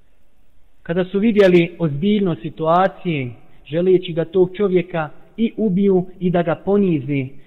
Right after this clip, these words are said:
kažu: „Želimo da ga strijela pogodi, da izvinite, da prostite, u testise,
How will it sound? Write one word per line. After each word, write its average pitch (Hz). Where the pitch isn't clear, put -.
kažu: 175
„Želimo 180
da 156
ga 151
strijela 180
pogodi, 170
da 156
izvinite, 139
da 123
prostite, 147
u 139
testise, 151